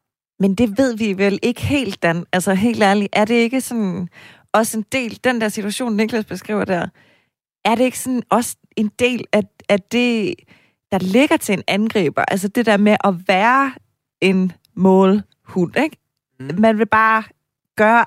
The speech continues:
Speaker 1: alt for det.
Speaker 2: Jo.
Speaker 1: Og så det der ligesom næste, det er næste værktøj, Suarez så, og nogle har jo mere tendens til det end andre, men det er jo så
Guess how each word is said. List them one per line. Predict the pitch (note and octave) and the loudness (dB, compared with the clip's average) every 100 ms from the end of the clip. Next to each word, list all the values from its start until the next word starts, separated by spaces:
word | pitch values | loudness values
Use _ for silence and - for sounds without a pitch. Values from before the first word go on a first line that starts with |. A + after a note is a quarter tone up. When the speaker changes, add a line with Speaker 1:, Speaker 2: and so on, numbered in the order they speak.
| - | 0
Speaker 1:
alt | C4+ C#4+ - | -2 -2 -6
for | - D3+ | -2 -2
det. | - _ _ _ _ _ _ _ - | -2 _ _ _ _ _ _ _ -4
Speaker 2:
Jo. | C#3+ | -2
Speaker 1:
Og | A#3+ | 0
så | C4+ | 0
det | C4+ C4+ | 0 2
der | B3 | 4
ligesom | A3 B3 C#4+ A3+ | 4 0 0 0
næste, | A3 C4 - B3 G#3 _ | 2 0 0 -8 -10 _
det | B3+ | -6
er | A3+ | -2
næste | A#3 C#4 - G3 | 0 -2 -2 -2
værktøj, | F#3+ G#3+ - G3+ E3 F3 _ _ _ | 0 0 -2 0 0 -2 _ _ _
Suarez | - G3 G3 G3+ G3 | -8 0 2 0 -2
så, | - E3+ F#3 - - | -2 0 -2 -6 -4
og | G3+ | 0
nogle | G#3 A#3 C#4 | 2 2 2
har | G#3 | 0
jo | E3 | 0
mere | F#3 A3+ A#3+ | 2 2 2
tendens | G#3+ F#3+ A3+ - | 0 0 -2 0
til | G3 | -2
det | |
end | F#3 - | -2 -2
andre, | G3 A#3 - | -2 -2 -4
men | - G3+ | 0 -2
det | - | 0
er | C4 | -2
jo | |
så | B3+ | -2